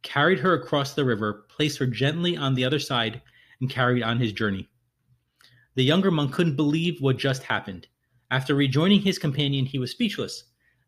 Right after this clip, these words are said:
and an hour passed without a word between them. Two more hours passed, then three. Finally, the younger monk could contain himself any longer and blurted out, 'As monks, we're not permitted to touch a woman.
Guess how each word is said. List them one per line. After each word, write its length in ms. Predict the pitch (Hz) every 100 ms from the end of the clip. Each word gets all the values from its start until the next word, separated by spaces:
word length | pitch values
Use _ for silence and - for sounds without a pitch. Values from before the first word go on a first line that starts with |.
| -
and 100 | 131
an 80 | 123
hour 260 | 123 151 160
passed 460 | - 135 135 -
without 240 | 110 127 113
a 60 |
word 280 | 110 123 117
between 360 | 120 - 123 101
them. 180 | 87 - _ _ _ _ - _ _
Two 240 | - 214 233
more 340 | 170 170 180
hours 320 | 131 127 120
passed, 480 | - - 117 113 - 120
then 340 | 113 127 135
three. 420 | 135 123 101 - _ _ _ _
Finally, 500 | - - 151 170 170
the 100 | 139
younger 320 | 127 123 143 147
monk 320 | 131 127 -
could 140 | 135
contain 380 | 131 117 147 139
himself 500 | 139 135 127 123 - _ -
any 140 | 135
longer 480 | 147 127 113 104 110 _ _ _ _ _ _ _ _
and 140 | 143 123
blurted 340 | 131 135 131
out, 340 | 110 107 - _ _ _ _ _ _ 143
'As 180 | 165
monks, 320 | 151 156 139 131
we're 100 | 123
not 280 | 131 170
permitted 560 | - 160 143 131 135 - -
to 100 | 131
touch 240 | 143 135
a 80 | 135
woman. 300 | 117 104